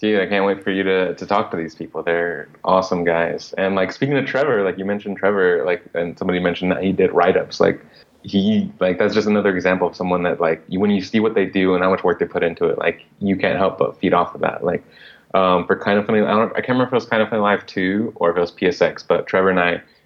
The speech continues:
um, shared a room uh, for one of these events, and it was the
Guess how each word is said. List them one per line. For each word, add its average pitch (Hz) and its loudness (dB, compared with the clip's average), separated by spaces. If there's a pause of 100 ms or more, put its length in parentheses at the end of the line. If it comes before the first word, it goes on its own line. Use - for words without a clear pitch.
(200)
um, 85 2
shared 98 2
a 92 2
room 92 0 (560)
uh, 87 2 (200)
for 98 0
one 95 2
of 92 -2
these 90 -2
events, 90 0
and 90 -4 (160)
it 104 0
was 107 0
the 104 -4